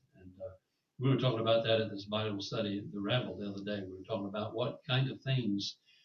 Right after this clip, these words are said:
do you see in your life that distract you from a close walk with the Lord, that come between you and that close walk. And that, that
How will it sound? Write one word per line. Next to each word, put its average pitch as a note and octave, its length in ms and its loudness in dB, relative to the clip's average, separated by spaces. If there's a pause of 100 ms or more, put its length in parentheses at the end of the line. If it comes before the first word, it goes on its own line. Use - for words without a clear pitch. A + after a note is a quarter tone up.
(240)
do A2 60 0
you A2+ 200 2
see B2 260 4
in G#2+ 60 2
your G#2+ 160 -2
life A2 480 -2
that G2+ 240 -6
distract - 640 2
you G2+ 540 -4 (560)
from A2 180 0
a G2+ 100 0
close A#2 400 0
walk A2+ 280 2
with - 100 -8
the A2 80 -12
Lord, A2 300 2
that - 180 -4
come C3+ 240 4
between B2 300 -4
you A2+ 220 -2
and G#2 100 -4
that G#2 260 -6
close A2 300 -4
walk. A2 340 -2
And G2 120 -8
that, F#2 180 -8 (180)
that - 340 -14